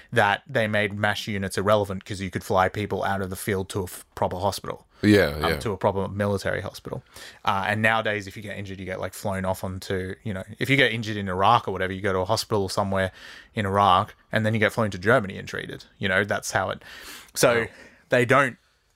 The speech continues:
Speaker 1: it's this one sort of window in time where this crazy concept, uh, was it, was at play.
Speaker 2: Mm.
Speaker 1: And, um, and in this particular thing, it's like, you,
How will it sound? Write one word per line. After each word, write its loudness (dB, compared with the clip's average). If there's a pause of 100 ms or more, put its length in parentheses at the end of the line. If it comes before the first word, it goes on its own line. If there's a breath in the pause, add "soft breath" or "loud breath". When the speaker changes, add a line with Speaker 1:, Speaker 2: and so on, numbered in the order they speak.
(340)
Speaker 1:
it's -6
this 2
one 4
sort -2
of -6
window 2
in 0
time 2
where 0
this -4 (440 loud breath)
crazy 2
concept, -4 (520 loud breath)
uh, 4
was -4
it, -4 (100)
was 0
at 0
play. -2 (300 loud breath)
Speaker 2:
Mm. 0
Speaker 1:
And, 2
um, 2 (480 loud breath)
and -2 (560)
in 6
this 4
particular 4
thing, 4
it's 0
like, 2 (1600 loud breath)
you, 2